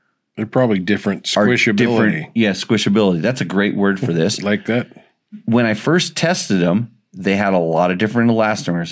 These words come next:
Speaker 2: that were different colors and they were different squishability. But I don't, haven't done enough research because I,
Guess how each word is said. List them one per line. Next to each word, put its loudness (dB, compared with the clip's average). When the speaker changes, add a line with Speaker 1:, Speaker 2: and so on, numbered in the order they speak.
Speaker 2:
that 2
were 2
different -4
colors 2
and 0
they 2
were 2
different -2
squishability. 0
But -2
I 2
don't, -2
haven't 0
done 0
enough 0
research 0
because 0
I, 2